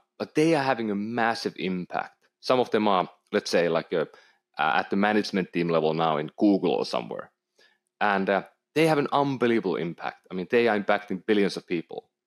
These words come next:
And I'm still dabbling and building these small companies, you know, helping thousands of people, maybe millions of people at, you know, at most. So it's very difficult to use the, the vehicle of entrepreneurship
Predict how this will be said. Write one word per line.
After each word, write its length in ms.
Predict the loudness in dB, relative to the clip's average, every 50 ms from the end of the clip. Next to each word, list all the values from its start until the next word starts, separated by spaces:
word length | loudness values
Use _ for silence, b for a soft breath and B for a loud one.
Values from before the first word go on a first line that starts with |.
| _ _ _ -4 0
And 80 | 0
I'm 120 | 2 0 0
still 200 | 2 2 2 2
dabbling 480 | 2 2 2 2 2 2 2 2 2
and 140 | 0 -2 0
building 300 | 0 0 2 2 -2 0
these 340 | 0 0 0 0 -2 -6 b b b b b b
small 300 | -10 -2 2 4 4 4
companies, 580 | 4 2 0 0 2 0 0 2 2 0 0 0
you 60 | 0
know, 140 | 0 2 4
helping 420 | 2 2 2 0 -4 -4 -4 -6 _ _ _ _ _ 0
thousands 420 | 2 4 4 4 2 0 -2 -6
of 140 | -6 -8 -4
people, 340 | -2 -2 -2 -2 -2 -2 -2
maybe 320 | 0 0 -2 -2 -2 -4
millions 440 | -2 0 0 2 2 2 0 0 -4
of 100 | -8 _
people 340 | -4 -4 -4 -4 -2 -4 -4
at, 80 | -4 -4 _ -12
you 100 | -10 -8
know, 80 | -4 -4
at 160 | -6 -6 -6
most. 380 | -8 -8 -8 -8 -10 -18 _ _ _ _ _ B B B B B B B B _ _ _
So 160 | -2 0 0
it's 160 | 0 0 -4
very 280 | -6 0 2 4 4 4
difficult 560 | 2 0 -4 -4 -8 -4 -2 -2 -2 -2 -6 _ _ -10
to 80 | -10
use 400 | -8 -6 -4 -2 -2 -2 -2 -4
the, 260 | -4 -4 -2 -2 -4 -4 _ _ -4
the 80 | -4
vehicle 720 | -4 -2 0 2 4 4 2 2 0 -4 -6 -6 -6 -8 _ _ _ _ _ _ _ _ _ _ _ _ _ _ _ -2 -2
of 180 | -2 -2 0 0
entrepreneurship 840 | 0 0 0 0 0 0 2 2 2 2 0 0 -4 -4 -4 _